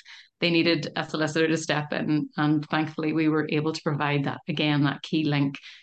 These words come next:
to be able to, um, allow the litigation to continue. So that's a kind of a case that, um, really exemplifies the full range of our support right through from pro bono, identifying the challenge,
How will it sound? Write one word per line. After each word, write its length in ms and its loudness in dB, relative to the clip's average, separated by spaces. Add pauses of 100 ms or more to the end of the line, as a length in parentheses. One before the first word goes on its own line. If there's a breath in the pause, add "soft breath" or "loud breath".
to 80 -2
be 180 4
able 240 0
to, 580 -2
um, 340 -2
allow 340 2
the 320 0 (200)
litigation 640 0
to 60 -2
continue. 540 -2 (520 loud breath)
So 520 2
that's 340 -2
a 60 -2
kind 240 2
of 280 0
a 60 -12
case 380 2
that, 120 -4 (240)
um, 380 2
really 320 2
exemplifies 880 -2
the 80 -4
full 260 0
range 300 2
of 80 -4
our 160 2
support 320 -6
right 240 -2
through 200 0
from 280 -2
pro 180 2
bono, 340 4 (400 loud breath)
identifying 640 0
the 60 0
challenge, 540 -2